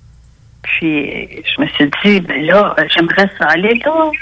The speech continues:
Fait que là, il y avait comme une espèce de, de gardien qui était là, puis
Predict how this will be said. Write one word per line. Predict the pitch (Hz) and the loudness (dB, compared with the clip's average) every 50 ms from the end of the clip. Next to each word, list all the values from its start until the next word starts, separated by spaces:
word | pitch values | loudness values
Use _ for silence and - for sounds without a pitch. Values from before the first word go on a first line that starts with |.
| 330 330 - - - - - - - - - | -4 -4 -4 -10 -20 -20 -20 -20 -18 -2 -2
Fait | 185 175 | -2 0
que | - - | 2 0
là, | 262 | 0
il | 262 | 2
y | 240 | 2
avait | 214 196 220 | 0 -2 -4
comme | 240 - 247 233 233 | -6 -6 -6 -4 -4
une | 226 208 208 | -6 -6 -6
espèce | 214 208 - - - - 269 262 233 | -6 -8 -8 -6 -2 -2 -2 0 0
de, | - 220 202 190 190 233 - | 0 0 0 0 -2 -4 -2
de | - 190 | -2 -4
gardien | 180 190 190 170 - 180 - - 240 254 254 | -2 0 -2 -2 -2 -10 -10 -4 -2 -2 0
qui | - 220 | 0 0
était | 185 - - 165 165 | 0 2 0 0 2
là, | 165 180 214 370 440 - - - - - - - - - - - - - - - - - - - - - - - - - - - - - - - - - - - - | 4 2 2 2 -2 -6 -14 -20 -20 -20 -20 -20 -20 -20 -20 -20 -20 -20 -20 -20 -20 -20 -20 -20 -20 -20 -20 -20 -20 -20 -20 -20 -20 -20 -20 -20 -20 -20 -20 -20 -20
puis | - - - 180 180 170 165 160 156 160 156 151 | -20 -12 -6 -4 0 2 4 4 4 4 2 -2